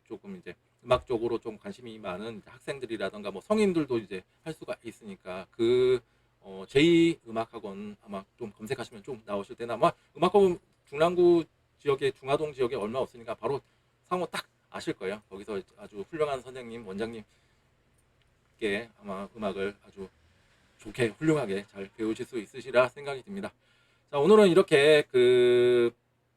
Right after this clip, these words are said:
지인분을 통해서 아무튼 원장님께서 방문을 해주-, 해주셨는데 저도 이제 조금 더 세심하게 조립을 했다라는 걸 알려드리고 싶고요.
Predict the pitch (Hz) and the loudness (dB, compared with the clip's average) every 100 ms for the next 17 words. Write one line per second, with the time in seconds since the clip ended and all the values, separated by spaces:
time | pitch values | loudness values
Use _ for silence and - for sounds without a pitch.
0 | _ - 170 226 226 196 175 247 240 196 | _ 2 4 6 6 2 2 2 4 6
1 | 156 117 120 120 113 104 117 113 104 104 | 4 2 -8 -12 -10 -8 -8 -8 -10 -12
2 | 104 107 107 117 127 98 95 _ 147 - | -10 -10 -8 -8 -10 -10 -18 _ -18 -16
3 | 113 104 95 107 - _ _ _ 107 107 | -16 -14 -12 -14 -14 _ _ _ -2 0
4 | 104 95 95 _ _ _ _ _ _ 160 | 0 -2 -6 _ _ _ _ _ _ -6
5 | 143 131 - - - 117 104 104 - 107 | -2 -4 -2 -8 -6 -6 -4 -6 -8 -14
6 | 104 123 113 110 107 104 98 98 107 101 | -12 -10 -8 -8 -8 -10 -10 -12 -12 -14
7 | 104 - _ 117 | -20 -20 _ -16